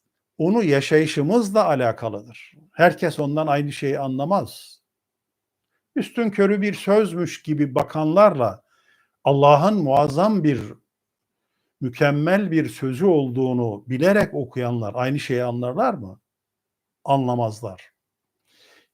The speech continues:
İman anlamayı kolaylaştırdığı gibi fısk yani fasıklık, nifak, küfür de anlamayı zorlaştırır. Şimdi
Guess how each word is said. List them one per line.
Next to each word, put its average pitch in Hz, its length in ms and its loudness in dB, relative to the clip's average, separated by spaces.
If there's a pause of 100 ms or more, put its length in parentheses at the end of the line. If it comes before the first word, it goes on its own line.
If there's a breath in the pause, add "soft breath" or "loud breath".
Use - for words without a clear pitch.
(100)
İman 190 760 4 (1000)
anlamayı 160 680 4 (720)
kolaylaştırdığı 156 920 2
gibi 139 580 -4 (720)
fısk - 600 2
yani 135 300 -2
fasıklık, 147 920 -4
nifak, 156 640 -2
küfür 220 540 0
de 156 300 0
anlamayı 131 460 -2
zorlaştırır. 123 920 -6 (400 soft breath)
Şimdi 190 600 0